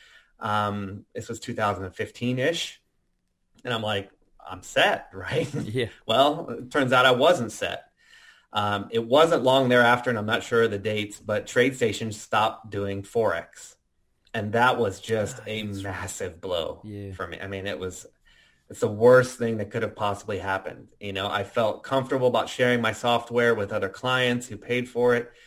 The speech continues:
Speaker 1: You know, we were all making money, we were all doing well, and all of a sudden it's gone. I, I knew nothing about M T four. I knew, I knew nothing about multi-charts. I knew nothing.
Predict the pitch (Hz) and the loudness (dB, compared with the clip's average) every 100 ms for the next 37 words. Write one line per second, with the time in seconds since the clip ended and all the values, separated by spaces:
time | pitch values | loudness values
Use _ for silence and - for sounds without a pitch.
0 | - - _ _ - 107 104 104 113 127 | -20 -20 _ _ -6 -4 0 2 4 4
1 | 123 120 113 113 113 123 123 113 113 107 | 4 2 0 -4 -2 0 2 2 2 2
2 | 110 104 104 113 117 110 - 101 95 - | 0 -2 0 2 2 -2 -6 -8 -10 -8
3 | 98 98 104 147 147 - _ - 104 113 | -6 -2 -2 -4 -8 -20 _ -12 -4 -2
4 | 113 107 113 135 117 113 110 107 104 101 | -2 0 0 0 0 0 0 -2 -6 -10
5 | - 117 123 123 123 117 113 117 113 107 | 0 2 2 2 -2 -4 -4 -4 -4 -6
6 | 101 110 110 123 107 98 95 101 120 120 | -6 -6 -2 -2 -2 -4 -4 -6 -2 -4
7 | - 123 120 127 131 120 104 - - | 0 0 0 -2 -2 0 -2 -4 -16